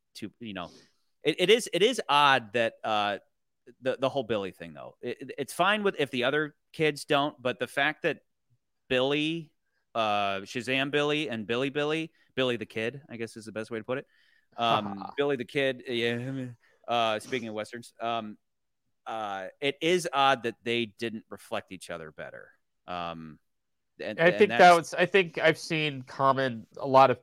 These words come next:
Speaker 2: people have said that about this movie so far.
Speaker 1: Yeah.
Speaker 2: As far as, I, I
Speaker 1: Unfortunately,
Speaker 2: didn't really read a lot of reviews, but from what people are saying is that Zachary Levi plays too, too immature at times, and I
Speaker 1: Which
Speaker 2: don't
Speaker 1: I think
Speaker 2: think
Speaker 1: he
Speaker 2: it's the
Speaker 1: should.
Speaker 2: same.
Speaker 1: He should, and then, and then Billy the Kid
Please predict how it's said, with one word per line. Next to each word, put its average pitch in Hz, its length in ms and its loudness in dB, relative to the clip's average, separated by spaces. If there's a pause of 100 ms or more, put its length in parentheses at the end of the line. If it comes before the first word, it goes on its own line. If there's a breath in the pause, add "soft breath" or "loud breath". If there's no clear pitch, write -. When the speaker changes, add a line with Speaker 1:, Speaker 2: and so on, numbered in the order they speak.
Speaker 2:
people 131 260 -6
have 110 120 -2
said 101 220 -6
that 98 100 -6
about - 220 -12
this - 160 -18
movie - 240 -12
so - 160 -14
far. - 240 -6
Speaker 1:
Yeah. 104 80 -6 (200)
Speaker 2:
As 113 140 -6
far 107 200 -2
as, - 20 2 (200)
I, 139 60 6
I 147 40 12
Speaker 1:
Unfortunately, 170 180 10
Speaker 2:
didn't 240 160 10
really 214 260 12
read 175 220 10
a 175 60 10
lot 165 200 10
of 160 60 8
reviews, 139 420 2
but 143 240 4
from 165 100 -2
what 160 220 6
people 151 260 0
are 135 100 6
saying 131 320 0
is 120 160 -6
that 123 200 2 (100)
Zachary 143 360 2
Levi 127 300 2
plays 120 340 -4
too, 135 440 -4 (100)
too 202 280 2
immature 120 500 0
at - 120 -8
times, 104 520 -4
and 120 160 0
I 113 120 0
Speaker 1:
Which 131 60 4
Speaker 2:
don't 135 100 6
Speaker 1:
I - 20 6
think 185 120 -4
Speaker 2:
think 131 100 0
Speaker 1:
he 127 60 -2
Speaker 2:
it's - 140 -6
the 190 100 -2
Speaker 1:
should. 123 80 0
Speaker 2:
same. 92 220 -6 (420)
Speaker 1:
He 208 200 -2
should, 143 600 -2 (400)
and 139 160 2
then, 147 260 2
and 139 140 -2
then 135 180 -4
Billy 151 240 0
the 131 120 -4
Kid 151 480 -4